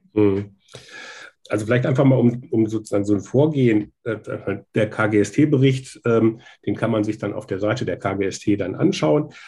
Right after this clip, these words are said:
Ähm, und das, was jetzt Beratung, was macht man da als Kommune, wenn man jetzt sagt, „Hm, eigentlich müssten wir hier auch mal was machen“? Also einfach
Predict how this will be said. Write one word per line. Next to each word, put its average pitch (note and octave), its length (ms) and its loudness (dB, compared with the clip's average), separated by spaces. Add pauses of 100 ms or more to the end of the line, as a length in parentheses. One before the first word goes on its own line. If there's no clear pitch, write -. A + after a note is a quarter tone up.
(120)
Ähm, A#2+ 540 -2
und A2+ 320 -2
das, - 320 -6
was G#2+ 140 -6
jetzt - 180 -4
Beratung, C3 480 0 (440)
was C3 440 -4
macht G3 200 -2
man E3+ 120 2
da G#2 60 2
als G2 140 -2
Kommune, G#2+ 440 2
wenn G#2+ 120 -2
man G#2 180 -4 (200)
jetzt B2+ 240 -6
sagt, B2 320 -6
„Hm, G#2+ 300 -6
eigentlich B2+ 280 -2
müssten B2+ 360 0
wir A#2 80 0
hier A2+ 280 0
auch A2+ 160 -8
mal G2 280 -4
was - 180 -10
machen“? F2 260 -8
Also G#2 200 -2
einfach B2 380 -2